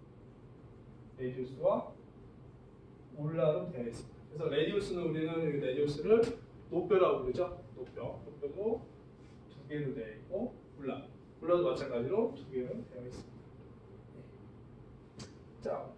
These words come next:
레디우스와 울라가, 그래서 좀 더 내려가면 무슨 뼈가 있죠? 손목뼈가 있습니다. 손목뼈. 이 손목뼈를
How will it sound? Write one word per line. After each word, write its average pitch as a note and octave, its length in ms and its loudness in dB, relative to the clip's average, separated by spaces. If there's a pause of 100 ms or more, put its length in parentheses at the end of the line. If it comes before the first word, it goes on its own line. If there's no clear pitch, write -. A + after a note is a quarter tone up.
(260)
레디우스와 G#3 600 12
울라가, F#3+ 840 12 (600)
그래서 D3 320 6
좀 A3 140 8
더 G#3 120 10
내려가면 D#3+ 760 8 (480)
무슨 - 140 -14
뼈가 - 160 4
있죠? - 380 -2 (1300)
손목뼈가 B3 400 4
있습니다. A#3 400 -2
손목뼈. A3 440 0
이 D3 400 -10
손목뼈를 G3 840 2